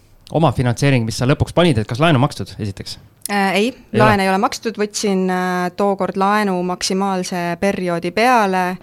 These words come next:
Speaker 2: intress oli mega hea siis, äh, vahepeal läks isegi miinusesse intress, nüüd vahepeal tegin refinantseerimist, siis läks veidi suuremaks, aga aga siiski jah, e, laenutingimused olid,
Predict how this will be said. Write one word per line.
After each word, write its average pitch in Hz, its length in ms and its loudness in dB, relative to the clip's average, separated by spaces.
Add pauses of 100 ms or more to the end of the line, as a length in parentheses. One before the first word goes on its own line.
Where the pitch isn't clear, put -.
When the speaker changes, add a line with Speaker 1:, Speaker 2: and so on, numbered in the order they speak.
(340)
Speaker 2:
intress 202 640 0
oli 165 220 0
mega 190 320 0
hea 226 260 0
siis, 247 280 -6 (200)
äh, 175 600 -6
vahepeal 180 400 -4
läks 175 220 -8
isegi 175 260 -6
miinusesse 247 600 -2 (160)
intress, 226 500 -4
nüüd 185 220 -4
vahepeal 180 460 -2
tegin 180 420 -2
refinantseerimist, 180 920 -4
siis 170 200 -6
läks - 260 -8
veidi 190 200 -4
suuremaks, 190 440 -4
aga 180 200 0 (640)
aga 190 180 -2
siiski 202 340 0
jah, 202 180 2
e, 190 120 -2 (420)
laenutingimused 190 800 0
olid, 175 220 -4